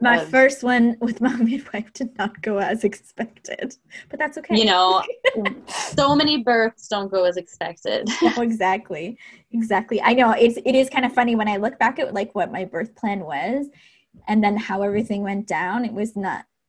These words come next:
Speaker 1: I don't think we did anything. <laughs> Like, you know, when you end up in a C-section, you're just like, "Okay, this wasn't,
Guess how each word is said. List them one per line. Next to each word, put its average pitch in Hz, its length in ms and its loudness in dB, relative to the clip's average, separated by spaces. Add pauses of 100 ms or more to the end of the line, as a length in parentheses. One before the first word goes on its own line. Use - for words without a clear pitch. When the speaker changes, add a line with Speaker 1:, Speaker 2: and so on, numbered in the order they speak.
Speaker 1:
I 220 60 -2
don't 214 140 -2
think 226 180 0
we 226 80 0
did 190 160 -2
anything. 208 540 -6
<laughs> - 40 -6 (1200)
Like, 214 420 2 (180)
you 247 100 2
know, 196 160 4
when 226 180 4
you 226 100 2
end 214 200 4
up 208 240 4 (420)
in 226 140 2
a 214 40 2
C-section, 196 640 -4
you're 170 80 -10
just - 120 -14
like, 196 140 -6
"Okay, 220 200 -6
this 226 220 -8
wasn't, - 320 -8